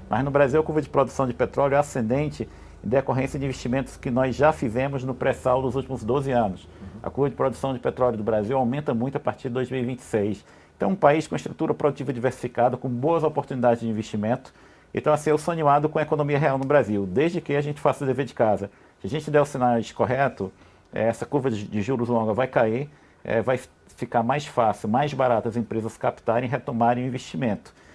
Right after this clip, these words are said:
Speaker 1: A gente passou por uma pandemia e que teve um impacto econômico muito grande, além, claro, do, do impacto na, na vida das pessoas, em perdas de vidas que a gente teve, que foi muito ruim.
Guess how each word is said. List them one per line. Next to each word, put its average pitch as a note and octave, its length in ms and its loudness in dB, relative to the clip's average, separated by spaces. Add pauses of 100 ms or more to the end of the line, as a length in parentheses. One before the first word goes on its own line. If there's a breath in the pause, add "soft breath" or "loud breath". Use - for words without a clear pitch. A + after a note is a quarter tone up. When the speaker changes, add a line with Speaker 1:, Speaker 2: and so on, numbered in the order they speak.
(180 loud breath)
Speaker 1:
A G2 100 0
gente A#2 220 0
passou D3+ 280 0
por F3+ 120 0
uma D#3+ 60 4
pandemia D#3 640 2 (180)
e - 80 -10
que - 160 -8
teve C3+ 240 -2
um C3+ 40 -2
impacto C3+ 300 -2
econômico A#2+ 440 0
muito A#2+ 200 -4
grande, C#3 320 0
além, A#2 200 0
claro, G#2+ 340 2
do, G2+ 140 -6
do G#2 100 -2
impacto A2 640 -2
na, G2 200 -4
na G#2 140 0
vida G#2 240 -2
das G#2 160 -2
pessoas, A#2 560 -2 (320 loud breath)
em - 80 -12
perdas - 480 -2 (100)
de F2+ 160 -6
vidas G#2 360 -4
que A#2 60 -4
a G2 40 -4
gente G#2 240 -8
teve, A2+ 300 -2
que - 80 -20
foi A2 100 -2
muito G#2 220 -4
ruim. G#2+ 340 -2